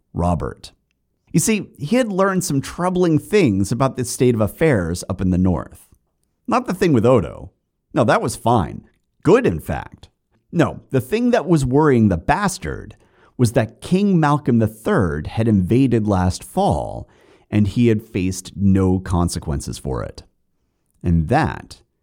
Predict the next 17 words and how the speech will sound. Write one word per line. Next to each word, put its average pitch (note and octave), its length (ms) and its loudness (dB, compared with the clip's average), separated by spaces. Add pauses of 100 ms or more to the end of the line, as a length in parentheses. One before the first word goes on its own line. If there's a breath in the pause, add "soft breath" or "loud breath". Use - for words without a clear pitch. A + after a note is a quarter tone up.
(100)
simply B2 640 0
would E2 400 -2
not D#2 280 -4
do. A#1+ 340 -8 (800)
So - 160 -2
the G#2 80 2
bastard A#2+ 580 0
ordered G2+ 420 0
Robert F2 380 0
to F2+ 100 0
assemble E2 460 -2
an D2+ 100 -2
army D2 460 -6 (460)
and F2 200 2
march F2 600 0
upon D2 360 -4
Scotland. - 580 -6